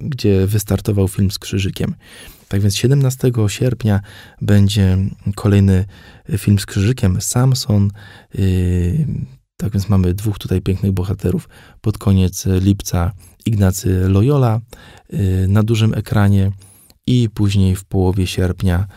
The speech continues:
y, Samson. Tak więc, y, szukajcie na Facebooku, szukajcie na YouTubie, y, film z krzyżykiem, czytajcie recenzje, interesujcie się tymi filmami, ponieważ Bóg właśnie przez kino chce,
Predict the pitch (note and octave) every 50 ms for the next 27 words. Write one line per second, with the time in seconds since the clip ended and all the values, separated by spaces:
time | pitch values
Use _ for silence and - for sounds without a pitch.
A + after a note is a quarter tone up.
0 | - - - - _ _ _ - - F#2 F#2 F#2+ F2+ - - - F2 E2 E2 -
1 | - - E2+ D#2+ - _ _ _ _ _ - - - - - - - G#2+ G2+ A2
2 | G#2 G2+ G2+ - - G2 G2 G2 G2 F#2+ F#2 F#2+ - - G2+ G2+ - D3+ D#3 -
3 | D#3 C#3+ - - A#2 G#2 G2+ - G2 F#2+ F#2+ G2+ A2 C3 C#3 C3+ - - A#2 A2
4 | G#2 G#2 G2+ G2 - - - - A2 A2 G#2+ - - G2 G2 F#2+ F#2 F#2 F2+ F#2
5 | G#2 A2 - - C3+ B2 A2+ A2 G#2+ G#2 G2+ G2+ - - - - - - - -
6 | - A2 - - B2 A#2 A2 G2+ - - - - G#2+ G2+ G#2 B2 B2+ B2+ - A2+
7 | G#2+ G2+ G2+ G2+ G2+ - - - - _ _ _ - E3+ G#2 - - A2 - G#2
8 | G2 G2+ G2+ - G#2+ A2+ A2+ - - C#3 C3+ C3 B2+ A#2 A#2 G#2+ G#2 G2 F#2+ F#2+
9 | - - - - B2 A2 - - G#2+ G2 G2 - - C3+ C#3+ C#3 B2+ - - -
10 | - - G#2 G2 G2+ - - - - _ - A2+ A2+ G#2 G2 - - G#2 G2+ A#2+
11 | B2+ B2+ A2+ - - G#2 G2+ F#2+ G2 G2+ A2 A#2 B2+ - B2+ D3 F3 D#3+ E3 D#3
12 | - D3 E3 D#3+ - A#2+ G#2 - - A#2 - - - - E3+ F3+ D3+ A#2 G2 G2
13 | A2+ - - - - - - - - _ - G#2+ - - - - - C3+ C#3 C#3
14 | C#3+